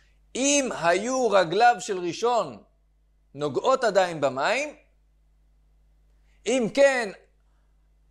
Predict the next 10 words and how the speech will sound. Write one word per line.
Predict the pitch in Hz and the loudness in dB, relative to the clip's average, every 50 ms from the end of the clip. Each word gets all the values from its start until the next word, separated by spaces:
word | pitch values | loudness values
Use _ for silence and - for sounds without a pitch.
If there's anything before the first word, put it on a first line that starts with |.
| _ _ - | _ _ -6
הטובל | - 135 143 143 - 185 170 185 254 269 | -2 -2 -2 0 0 -2 2 4 4 4
הראשון, | 254 240 220 208 - - 254 254 247 240 233 208 185 151 - _ _ _ _ _ - | 4 4 2 0 -2 0 0 0 0 0 -2 -4 -8 -14 -16 _ _ _ _ _ -8
המים | 156 170 190 233 247 247 240 214 | -6 -2 0 0 0 0 -2 -4
שעליו | - 240 214 196 196 208 226 240 226 202 180 175 | -2 0 2 4 4 4 4 4 2 0 -2 -4
נחשבים | 180 180 - - 196 190 190 247 240 226 190 | -8 -8 -4 0 0 0 0 0 -4 -4 -6
כמו | - - 202 202 226 233 233 226 220 208 185 | -4 -4 -4 -2 -2 -2 0 0 0 0 -2
שהם | - - 202 185 180 175 | -2 -2 -2 -2 -2 0
יורדים | 175 180 180 170 165 151 143 220 254 262 247 208 170 135 104 95 - _ _ _ _ _ _ _ _ _ _ _ _ _ _ _ _ _ _ _ _ _ _ _ - - - - - | 0 0 2 0 0 -2 0 0 2 2 0 -2 -4 -6 -12 -16 -20 _ _ _ _ _ _ _ _ _ _ _ _ _ _ _ _ _ _ _ _ _ _ _ -20 -20 -20 -12 -4
לתוך | - 165 165 - 185 - - | -4 0 2 2 2 2 0
המקווה, | 185 156 175 196 - - 190 208 | -4 -4 -4 -8 -8 -8 -8 -6